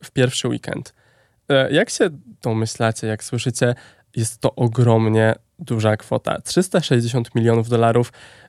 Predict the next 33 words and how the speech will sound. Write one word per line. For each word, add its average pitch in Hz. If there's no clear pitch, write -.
em, 123
przebiło 143
to 131
Avengers 117
Endgame, 113
o 110
którym 113
też 110
było 113
głośno 110
swego 117
czasu. 123
Ja 123
fanem 117
Avengersów 113
nie 117
jestem, 120
nigdy 120
nie 123
byłem 127
i 135
nie 139
wiem, 113
czy 123
będę, 127
ale 123
no 127
ja 120
nawet 113
wiedziałem, 110
że 117
Avengers 110
Endgame 117